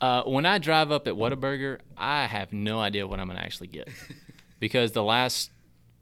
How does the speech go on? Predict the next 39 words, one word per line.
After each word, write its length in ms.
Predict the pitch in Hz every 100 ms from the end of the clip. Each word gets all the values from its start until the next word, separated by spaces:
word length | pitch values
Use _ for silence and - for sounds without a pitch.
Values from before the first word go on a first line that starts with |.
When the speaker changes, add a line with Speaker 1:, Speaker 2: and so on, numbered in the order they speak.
| 80
Speaker 1:
I 80 | 101
don't 160 | 101
know, 140 | 92 92
two 180 | - 135
or 60 |
three 220 | 127 127 113
times 340 | 107 110 110
that 80 | 101
I've 200 | 92 95
been 180 | 113 107
there, 300 | 90 90 - _ _ - - _ - 135
well, 520 | 107 107 104 101 101 - - - -
I 80 | 107
say 160 | -
the 80 | -
last. 420 | 90 80 60 - - - - - _ _ _ _ -
In 120 | 139
the 60 | 160
past 280 | 160 170 -
few 140 | 147
months, 340 | 135 117 101 -
I've 200 | 120 120
had 220 | 113 110
two 160 | - 143
or 60 |
three 200 | 139 127
times 360 | 113 107 98 98
at 160 | 113 113
Whataburger 560 | 113 110 98 95 95 98
where 140 | 101
what 160 | 101 123
I've 140 | 113
ordered 360 | 92 120 120 113
has 120 | 95
not 200 | 101 95
come 160 | - 92
out 140 | 87 -
to 80 |
me. 160 | 64